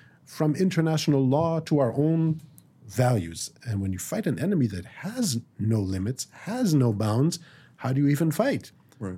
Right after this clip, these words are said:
Speaker 1: We see that even in the Palestinian territories, where they'll take ambulances to move explosive belts from place to place. You know, whoa, wait a minute. Why would you do that? You understand that if our intelligence locates five of these ambulances, then, and we start taking them out, there's more chance,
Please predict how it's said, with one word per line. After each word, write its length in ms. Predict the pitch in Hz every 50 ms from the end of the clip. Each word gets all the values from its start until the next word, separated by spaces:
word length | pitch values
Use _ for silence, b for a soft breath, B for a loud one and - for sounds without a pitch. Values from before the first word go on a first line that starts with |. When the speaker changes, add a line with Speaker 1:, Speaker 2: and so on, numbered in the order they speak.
| - -
Speaker 1:
We 100 | 127 135
see 160 | 127 - 170
that 160 | 156 143 135 131
even 200 | 147 147 143 135
in 60 | 123
the 80 | 123
Palestinian 560 | 123 - 113 110 107 - - 127 123 120 117 110
territories, 600 | - 226 269 233 - - 117 107 110 127 139 - b b b b b b b
where 120 | - 120 117
they'll 200 | 110 127 120 120
take 180 | - 175 165
ambulances 720 | 135 151 165 170 147 151 151 151 151 - - 135 - - -
to 300 | - - 123 113 110 113 - - -
move 300 | 127 113 127 139 135 127
explosive 580 | 127 110 - - - 151 135 123 - 135 113 104
belts 260 | 104 127 117 107 -
from 160 | - 120 107
place 200 | 101 113 110 98
to 100 | - 110
place. 300 | 95 - 101 87 80 -
You 80 | - 98
know, 80 | 90 - b b b b b _ -
whoa, 300 | - 120 190 262 254 175
wait 220 | 120 107 165 240
a 40 | 285
minute. 320 | 254 214 156 123 101 85 - _ _ -
Why 180 | 117 139 175
would 160 | 202 214 190 175
you 100 | 185 175
do 220 | 151 190 247 294
that? 340 | 254 185 123 98 - - -
You 60 | 110
understand 400 | 113 120 123 - 170 180 180 156
that 80 | 135 117
if 120 | 110 -
our 140 | 131 135 147
intelligence 600 | 143 131 160 170 175 147 117 120 110 110 - - b b b b b b b b -
locates 540 | 113 143 139 - 143 127 120 - - - - -
five 340 | - - - 139 139 147 139
of 80 | 139
these 160 | 123 135 131 120
ambulances, 720 | 131 139 170 170 147 117 110 104 104 - 110 104 110 113
then, 180 | 110 107 110 -
and 120 | 123 120
we 80 | 113 113
start 260 | - - 120 110 110
taking 280 | - 131 117 - 131 120
them 120 | 117 120
out, 280 | 165 214 190 160 156 -
there's 180 | - 104 101
more 340 | 117 110 113 127 160 160 117
chance, 560 | 107 - - - 202 247 208 147 - - -